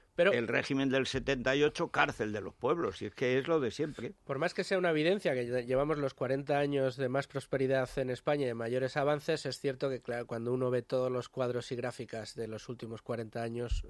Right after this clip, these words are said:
Speaker 1: puestos uno detrás de otro en un mismo informe, la verdad que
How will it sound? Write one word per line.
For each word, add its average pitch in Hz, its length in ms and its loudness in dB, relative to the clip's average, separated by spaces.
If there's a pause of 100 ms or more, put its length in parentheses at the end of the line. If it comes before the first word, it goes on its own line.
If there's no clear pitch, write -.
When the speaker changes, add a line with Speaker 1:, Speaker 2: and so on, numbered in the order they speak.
(360)
Speaker 1:
puestos 139 560 4
uno 131 160 4
detrás 127 340 2
de 127 120 2
otro 127 200 -2
en 123 80 -4
un 127 180 -6
mismo 123 300 0
informe, 127 480 -2 (420)
la - 80 -4
verdad 117 220 0
que 131 220 2